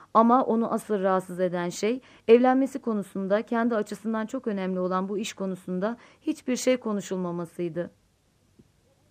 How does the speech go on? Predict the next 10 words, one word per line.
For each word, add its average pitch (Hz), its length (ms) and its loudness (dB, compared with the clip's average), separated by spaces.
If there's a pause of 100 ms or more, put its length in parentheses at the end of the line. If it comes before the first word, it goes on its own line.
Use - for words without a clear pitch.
(120)
Bu 294 100 4
iş 311 180 0
olmasaydı, 220 760 0 (300)
o 269 160 10
elbette 269 420 4
ki 247 140 -4
buraya 247 320 4
adımını 233 400 4
bile 202 180 0
atmazdı. 165 720 -4